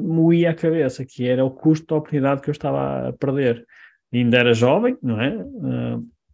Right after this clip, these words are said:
não é que eu seja <laughs> velho, mas, mas pronto, era mais jovem ainda. E, ah,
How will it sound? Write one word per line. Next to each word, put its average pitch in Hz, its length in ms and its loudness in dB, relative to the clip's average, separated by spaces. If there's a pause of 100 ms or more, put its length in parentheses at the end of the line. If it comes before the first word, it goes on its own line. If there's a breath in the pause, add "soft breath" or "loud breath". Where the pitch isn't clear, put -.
(200)
não 120 100 -4
é 107 60 -6
que - 80 -12
eu 110 60 -8
seja 110 260 -2
<laughs> - 0 -
velho, 156 380 2
mas, - 320 -12 (500 loud breath)
mas 135 400 2
pronto, 151 260 0
era 135 120 6
mais 120 220 2
jovem 135 380 0
ainda. 170 220 -8 (560 loud breath)
E, 156 320 4
ah, 143 400 2